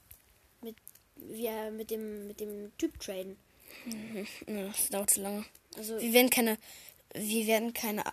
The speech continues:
Speaker 2: achtundzwanzig Diamanten von, äh, Smaragde von denen kriegen.
Speaker 1: Ja, aber wir, für, für, für
Speaker 2: Wollen wir
Speaker 1: fünf
Speaker 2: einfach gießen?
Speaker 1: Natürlich,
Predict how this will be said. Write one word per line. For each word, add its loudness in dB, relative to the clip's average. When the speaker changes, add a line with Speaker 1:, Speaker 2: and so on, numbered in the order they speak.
Speaker 2:
achtundzwanzig -2
Diamanten -2
von, -2
äh, -2
Smaragde -2
von -2
denen -2
kriegen. -6
Speaker 1:
Ja, -6
aber 0
wir, -6
für, 2
für, -14
für 0
Speaker 2:
Wollen 0
wir -10
Speaker 1:
fünf 2
Speaker 2:
einfach 4
gießen? 6
Speaker 1:
Natürlich, 6